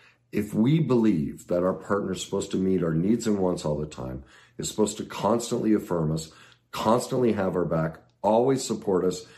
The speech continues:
never go against us. Well, do you see what that opens the door to? What if your partner came to you and said, "You know, I've decided I'm a little bored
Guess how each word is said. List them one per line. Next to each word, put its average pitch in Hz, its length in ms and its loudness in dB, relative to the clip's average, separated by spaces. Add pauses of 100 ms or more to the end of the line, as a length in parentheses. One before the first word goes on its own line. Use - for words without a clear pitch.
(200)
never 113 420 4
go 107 220 4
against 87 420 -2
us. - 280 -12 (680)
Well, 117 220 6
do 98 240 -2
you 113 80 6
see 139 220 0
what 139 180 4
that 107 160 4
opens 101 400 0
the 90 100 0
door 95 340 2
to? - 280 -10 (1040)
What 113 340 4
if - 140 -4
your 113 100 4
partner 98 420 0
came 98 340 -2
to 87 60 -2
you 80 80 2
and 80 120 -2
said, 87 240 -2
"You 92 100 0
know, 123 340 0 (1160)
I've 95 180 -2
decided 71 560 -4 (640)
I'm 107 140 0
a 143 40 6
little 135 180 0
bored 76 600 0